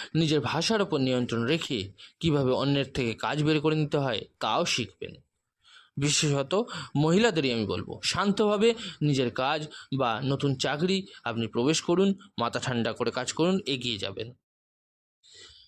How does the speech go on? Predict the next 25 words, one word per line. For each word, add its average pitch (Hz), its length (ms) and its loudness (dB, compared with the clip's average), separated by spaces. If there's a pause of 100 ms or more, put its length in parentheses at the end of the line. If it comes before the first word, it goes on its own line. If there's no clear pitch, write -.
(120)
আরও 220 220 4
একটা 135 380 -2
গুরুত্বপূর্ণ 175 600 2
ব্যাপার 113 240 0
বলি, - 280 -14 (280)
শনিদেব 151 460 0
যখন 165 340 0
পূর্ব 127 280 2
ভাদ্রপদ 123 480 -2
নক্ষত্র 117 460 -4
প্রবেশ 117 280 0
করেছেন, 180 420 0 (720)
শক্তিশালী 160 580 0
অবস্থানে 120 400 -2
আসছেন, 123 520 -2 (640)
তখন 180 380 2
আপনার 127 300 -2
পড়াশোনা 170 460 2
কিন্তু 190 240 2
আবার 120 280 0
শুরু 104 280 -2
হবে। - 380 -14 (680)
যারা 220 240 2
ডিপ্রেশনে 156 600 0
ছিলেন, - 300 -8